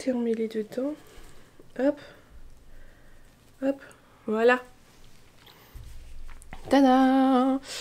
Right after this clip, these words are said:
Donc, euh, la dentelle, euh, hier, je l'ai finie, hein, je vous l'ai montré, je venais juste de la finir. Donc, la petite rangée de jeter et cette, euh, fameuse section que j'aime bien aussi, elle, c'est chouette. Ça se tricote bien, en fait, hein, c'est,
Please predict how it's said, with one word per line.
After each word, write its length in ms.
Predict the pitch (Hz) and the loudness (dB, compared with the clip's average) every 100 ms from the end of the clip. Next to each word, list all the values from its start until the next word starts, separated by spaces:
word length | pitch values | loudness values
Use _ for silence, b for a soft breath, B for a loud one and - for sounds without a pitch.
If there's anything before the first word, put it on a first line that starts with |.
| B B B B B | B B B B B
Donc, 440 | 254 294 285 - 269 | 6 6 6 2 4
euh, 200 | 254 240 | 6 6
la 360 | 240 247 247 | 2 2 2
dentelle, 640 | 220 247 254 247 269 254 233 | 4 4 4 2 4 4 6
euh, 580 | 214 202 202 196 196 196 | 4 4 0 0 -2 -4
hier, 1120 | 214 208 202 202 196 196 220 262 285 285 294 | -4 -2 0 0 0 2 2 2 0 0 -2
je 180 | - - | -6 2
l'ai 80 | 269 | 2
finie, 420 | 247 226 226 233 | 2 0 2 4
hein, 100 | 220 | 2
je 100 | 202 | 0
vous 60 | 220 | 0
l'ai 120 | 233 | 2
montré, 280 | 220 220 226 | 2 0 -2
je 100 | 208 | 0
venais 140 | 190 | 0
juste 240 | 196 262 254 | 0 0 2
de 40 | |
la 140 | 214 | 2
finir. 500 | 202 - 208 247 294 | 0 -2 2 4 4
Donc, 240 | 254 226 - - - | 4 2 0 -18 -6
la 220 | 233 277 | 2 4
petite 280 | 302 - 269 | 2 -2 -6
rangée 440 | - 240 226 214 208 B B B B - | 0 0 4 2 0 B B B B -2
de 220 | 240 262 | 4 6
jeter 540 | 233 208 - 233 277 - | 6 4 6 6 6 4
et 160 | 269 | 4
cette, 380 | 277 - 226 - | 2 2 0 2
euh, 140 | 208 208 | 0 0
fameuse 500 | - 214 208 214 233 | -2 -4 0 -2 -2
section 460 | - 226 - 262 | -2 -4 -2 -4
que 100 | 254 | -2
j'aime 200 | 247 277 | 2 2
bien 160 | 277 269 | 2 0
aussi, 260 | 269 - | -2 0
elle, 100 | 285 | 0
c'est 140 | 269 226 | 2 0
chouette. 380 | - 233 233 - B B B B | 0 -2 -2 -6 B B B B
Ça 160 | 247 | 6
se 60 | 247 | 6
tricote 340 | 262 240 214 | 6 8 8
bien, 180 | 220 247 | 8 6
en 100 | 226 | 6
fait, 240 | 208 214 | 4 2
hein, 180 | 214 208 | 2 0
c'est, 580 | 208 - 214 202 196 190 | 0 0 2 4 4 2